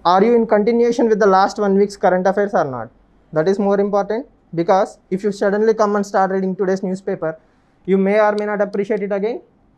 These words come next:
right? So if you have read in the last one week or so without any break, you will appreciate it in a much better fashion, right? So coming to today's Hindu, so once upon a time we discussed that leaders or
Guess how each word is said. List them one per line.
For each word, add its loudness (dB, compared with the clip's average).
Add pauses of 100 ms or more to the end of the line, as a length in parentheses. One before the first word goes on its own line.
(360)
right? -2 (220)
So 0
if 0
you 2
have 0
read -2
in -6
the -2
last 2
one -2
week -4
or 2
so -2 (640)
without 0
any 0
break, 2 (180)
you -2
will 4
appreciate -2
it -2 (520)
in -2
a 0
much -2
better 2 (460)
fashion, -2 (880)
right? -4 (340)
So 0
coming 2
to 0
today's 2
Hindu, -2 (400)
so 0
once 0
upon 2
a -2
time 0
we 0
discussed -2
that -2 (100)
leaders 0 (200)
or 2